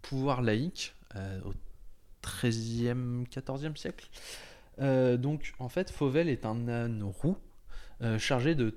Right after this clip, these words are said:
tous les défauts, et, euh, et tu vois, son nom, c'est un acrostiche de ses défauts. Donc le F, c'est flatterie, le A, c'est avarice, le, le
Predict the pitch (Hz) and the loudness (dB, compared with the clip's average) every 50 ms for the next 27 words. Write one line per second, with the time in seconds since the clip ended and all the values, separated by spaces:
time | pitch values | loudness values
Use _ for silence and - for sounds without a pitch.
0 | - - - - - 196 170 165 147 123 123 117 - - 143 180 226 - - - | -4 -10 -8 -6 -4 0 2 2 2 2 2 0 0 0 -2 -2 -4 -6 -10 -14
1 | - - - 127 123 120 117 110 107 107 104 104 104 107 117 - - - - - | -12 -6 -2 0 0 2 2 2 0 0 -2 -2 -4 -6 -8 -12 -18 -20 -20 -20
2 | - - - - - - - - 120 - - 156 165 - - 139 120 123 127 156 | -20 -20 -20 -20 -20 -18 -12 -12 -10 -6 -2 -2 -2 -2 0 0 0 2 2 2
3 | 196 196 - - 113 104 104 113 131 151 - - - 160 143 - - - - 185 | 0 -2 -2 -2 0 0 2 2 0 -2 -2 -4 -2 -2 -2 -2 -4 -10 -8 -8
4 | 180 - - - - 127 123 120 131 131 - - 151 135 123 127 123 - - 117 | -6 -6 -8 -8 -8 -6 -4 -2 -2 -2 -2 -2 -2 0 0 0 0 0 -2 -4
5 | 110 - - - - - - - - 123 123 117 - - 123 123 123 131 - - | -4 -4 -10 -18 -18 -20 -18 -8 -4 -2 -2 0 2 4 6 6 6 4 2 2
6 | - - 101 95 - - 110 110 - - 190 190 196 180 147 123 113 113 - - | 0 0 0 0 2 2 0 0 0 -2 -4 -2 -2 -2 0 2 2 2 0 2
7 | - 131 123 120 - - 104 101 95 101 104 113 143 175 180 180 - - - 110 | 0 2 2 0 -2 -2 -2 0 2 2 2 0 0 -2 -4 -4 -6 -6 -6 0
8 | 107 110 110 110 110 - - - - - 120 113 107 107 107 107 104 104 | 2 4 4 4 2 -4 -6 -10 -10 -8 -6 -4 -2 -2 -2 -2 -2 -4